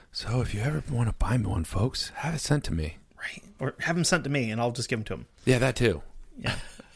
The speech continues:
Speaker 2: You guys at studio have my address. Hook us up.
Speaker 1: Yeah.
Speaker 2: More
Speaker 1: Or
Speaker 2: headphones.
Speaker 1: don't. And I'll just be motivated someday and not buy <laughs> miniatures and paint and
Speaker 2: Nah.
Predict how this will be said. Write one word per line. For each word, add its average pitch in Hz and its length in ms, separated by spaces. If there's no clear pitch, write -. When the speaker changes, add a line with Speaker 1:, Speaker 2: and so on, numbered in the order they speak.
Speaker 2:
You 139 100
guys 151 180
at 160 80
studio 147 320
have 131 180
my 131 120
address. 120 580
Hook - 220
us - 200
up. - 120
Speaker 1:
Yeah. 104 440
Speaker 2:
More 120 80
Speaker 1:
Or 110 40
Speaker 2:
headphones. 180 240
Speaker 1:
don't. 175 280
And 110 120
I'll 123 100
just 113 180
be 117 140
motivated 101 500
someday 98 460
and 95 260
not 104 320
buy 95 360
<laughs> 87 60
miniatures 95 680
and 87 260
paint 92 460
and 95 160
Speaker 2:
Nah. 143 320